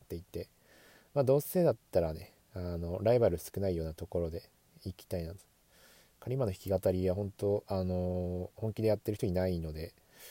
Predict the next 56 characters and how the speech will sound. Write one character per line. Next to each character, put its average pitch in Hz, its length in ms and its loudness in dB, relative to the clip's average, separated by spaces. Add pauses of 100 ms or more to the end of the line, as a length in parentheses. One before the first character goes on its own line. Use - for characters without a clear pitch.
ま 143 120 4
だ、 95 200 6
あ 95 60 4
の 92 360 2
ー、 - 20 0
ブ 95 160 0
ル 110 100 4
ー 117 60 6
オ 117 80 4
ー - 20 2
シ - 80 -2
ャ 90 60 2
ン 82 40 -4
か - 120 -2
な 82 120 -2
と 85 120 -4
思 87 100 -2
っ - 20 -8
て - 200 -10
い 85 80 -6
て、 - 340 -8
あ 98 140 -6
の、 92 80 -6
こ 110 160 -4
の 120 140 -2
市 117 180 -2
場 113 160 8
を 110 160 4 (120)
狙 101 160 2
っ - 40 -2
て - 200 -8
い 104 40 2
こ 101 80 0
う 87 80 -8
か 104 60 -16
な。 - 40 -20
カ - 140 -8
リ 160 80 0
ン 147 80 0
バ 110 80 0
の 98 80 -2
弾 - 80 -10
き 123 80 -6
語 120 180 2
り 120 80 -2
と - 80 -2
い 139 100 0
え 160 80 2
ば、 165 280 2 (640)
え 101 80 0
ー、 98 40 0
僕 95 280 0
っ - 20 4
て 117 160 -8
い 85 120 0
う - 20 -4